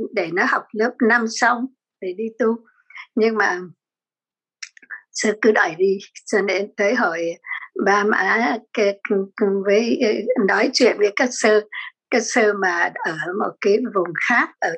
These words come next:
Thủ Đức, còn nhà sơ cái vùng đó nó gọi là vùng Cát Lái, nhưng mà rất là gần Sài Gòn, cách chừng sáu cây số thôi. Rồi, à, mấy, à, thế là đưa lên ở với các sơ đó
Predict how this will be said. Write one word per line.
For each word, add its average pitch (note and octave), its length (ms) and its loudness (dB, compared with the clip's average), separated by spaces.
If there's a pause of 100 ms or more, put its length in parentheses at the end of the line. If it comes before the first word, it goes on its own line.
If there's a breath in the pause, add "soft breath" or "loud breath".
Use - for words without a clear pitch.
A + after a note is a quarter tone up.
Thủ G#3+ 160 -6
Đức, F4 120 2 (600 loud breath)
còn F3+ 160 2
nhà F3+ 180 0
sơ G3 340 0
cái A3 120 2
vùng F3 320 -2
đó F#3+ 160 0
nó A3+ 180 2
gọi - 260 -2
là F3 200 0
vùng E3+ 260 -2
Cát A#3 180 2
Lái, G#3+ 420 -2 (420 soft breath)
nhưng A3+ 240 6 (220)
mà A#3+ 120 2
rất D#4+ 260 -2
là G3+ 80 2
gần F#3 260 -2
Sài F3+ 240 -2
Gòn, F3 220 0 (360 loud breath)
cách A#3+ 200 0
chừng F#3 260 -2
sáu A3 540 -4
cây G#3+ 140 4
số G#3+ 360 0
thôi. G#3+ 180 -4 (1500 loud breath)
Rồi, G3+ 320 6
à, G#3 280 4
mấy, C4+ 420 0
à, C4 280 -2 (200)
thế B3 120 2
là A3+ 340 2 (120)
đưa A#3 220 4
lên A3+ 240 2 (220)
ở F3+ 160 -2
với G#3+ 120 -12
các C#4+ 140 2
sơ A3+ 300 2
đó A3+ 200 0